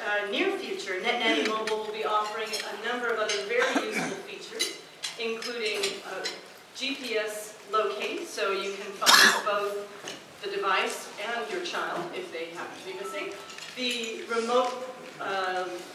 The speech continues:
remote ring feature, which allows you to find the device, makes it forced ring, rather forces it to ring so that you can find it. And remote lock and wipe, where you can shut down or wipe off any data on a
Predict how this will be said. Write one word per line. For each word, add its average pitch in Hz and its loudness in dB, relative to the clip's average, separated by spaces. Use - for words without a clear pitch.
remote 247 4
ring 233 2
feature, 269 -8
which 226 -4
allows 196 2
you 190 -4
to 175 -4
find 202 0
the 196 -4
device, 185 -2
makes 202 -6
it - -4
forced - 2
ring, - -2
rather - -4
forces - -6
it - -4
to - -8
ring - -6
so - -10
that - -12
you - -12
can - -12
find 185 -6
it. - -6
And 220 0
remote 233 6
lock 233 6
and 196 -6
wipe, 196 0
where 190 0
you 196 -4
can 196 -10
shut - -6
down 202 0
or 180 0
wipe 202 2
off 185 4
any 214 -2
data 196 4
on 190 4
a 180 -4